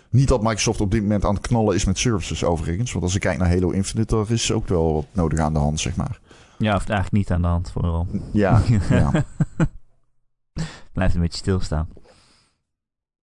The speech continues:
Speaker 2: Ja, nee, ja, maar goed, ik ben wel enthousiast over, over de kansen dat het een hele goede Xbox Showcase wordt.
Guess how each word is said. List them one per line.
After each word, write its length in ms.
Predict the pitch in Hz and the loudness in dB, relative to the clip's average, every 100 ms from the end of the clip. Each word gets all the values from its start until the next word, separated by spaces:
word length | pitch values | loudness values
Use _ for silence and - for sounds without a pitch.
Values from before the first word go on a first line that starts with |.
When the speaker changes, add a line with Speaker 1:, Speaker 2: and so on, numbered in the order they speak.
| _ _ _ _ - - | _ _ _ _ -14 -4
Speaker 2:
Ja, 320 | 120 120 80 - - - | 0 0 -2 -6 -12 -2
nee, 260 | 175 139 | 0 2
ja, 300 | 151 120 87 | 2 0 0
maar 120 | 123 127 | -2 0
goed, 220 | 131 - | 0 -2
ik 120 | 160 | -2
ben 200 | 117 104 | 2 2
wel 120 | 98 | 4
enthousiast 580 | 92 87 - 90 82 - | 2 0 0 0 0 0
over, 460 | 87 80 82 80 80 - - - - 95 - - - - | 0 0 -2 -4 -6 -14 -18 -14 -6 -4 -4 -8 -14 -8
over 580 | 87 90 92 87 85 85 - | -6 -4 -4 -2 -2 -4 -6
de 80 | - | -8
kansen 460 | - 101 92 101 95 | -2 0 0 4 4
dat 140 | 95 | 2
het 100 | 95 | 0
een 120 | 101 | 2
hele 240 | 101 101 98 | 2 2 0
goede 440 | 107 98 95 98 - _ _ _ 117 | 0 0 0 -2 -8 _ _ _ -6
Xbox 260 | - 104 - | -4 -4 -2
Showcase 460 | 120 - 98 95 | -2 -2 -4 -4
wordt. 320 | 92 90 - | -4 -6 -8